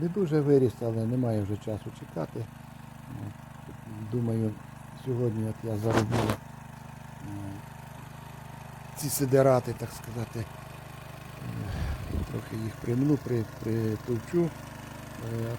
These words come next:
хоча воно і два рази я пройшов, воно перемішує, землею перемішує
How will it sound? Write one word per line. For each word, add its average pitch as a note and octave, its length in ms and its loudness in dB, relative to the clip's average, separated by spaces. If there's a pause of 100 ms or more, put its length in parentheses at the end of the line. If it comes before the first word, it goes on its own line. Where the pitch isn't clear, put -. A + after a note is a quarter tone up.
хоча C#3 280 4
воно C3+ 200 6
і A#2+ 920 -4
два C3+ 120 10
рази B2 260 6
я A#2+ 100 8
пройшов, C3+ 500 2 (560)
воно D3 160 -2
перемішує, A2+ 680 4
землею A#2+ 440 2
перемішує A2 540 -2